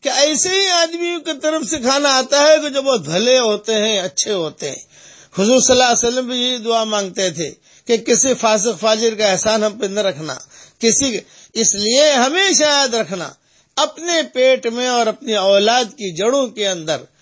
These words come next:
حلال لقمہ داخل کرنے کی کوشش کرو، اللہ تعالیٰ سے مانگو، اس کی کوشش کرو۔ ہے منزل م-،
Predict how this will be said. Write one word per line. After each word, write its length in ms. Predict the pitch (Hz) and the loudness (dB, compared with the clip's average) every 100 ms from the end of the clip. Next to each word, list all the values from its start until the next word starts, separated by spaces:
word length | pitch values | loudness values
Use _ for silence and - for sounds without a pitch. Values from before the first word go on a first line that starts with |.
| _ _ - - | _ _ -8 -4
حلال 400 | 190 202 240 269 | 0 2 2 0
لقمہ 440 | 233 214 214 214 214 | -2 -6 -6 -6 -4
داخل 300 | 190 180 208 | -4 -6 -10
کرنے 420 | 190 185 170 170 | -6 -8 -6 -10
کی 160 | 170 262 | -8 -10
کوشش 500 | - 196 165 170 - | -4 -2 -2 -4 -6
کرو، 360 | 151 135 131 - | -6 -6 -8 -2
اللہ 280 | 220 359 392 | 2 2 2
تعالیٰ 240 | 254 269 320 | 0 2 2
سے 140 | - | 2
مانگو، 460 | 269 277 339 247 240 508 _ _ _ _ | -2 -2 0 0 0 -2 _ _ _ _
اس 180 | 277 269 | 0 0
کی 120 | 339 302 | 0 -2
کوشش 420 | 339 320 - - | 0 2 2 0
کرو۔ 320 | 311 269 247 - _ _ _ _ | 0 0 -2 -6 _ _ _ _
ہے 200 | 190 277 | 2 2
منزل 540 | 359 349 339 311 339 339 | 2 -2 -4 -4 -4 -4
م-، 240 | 330 269 | -6 -8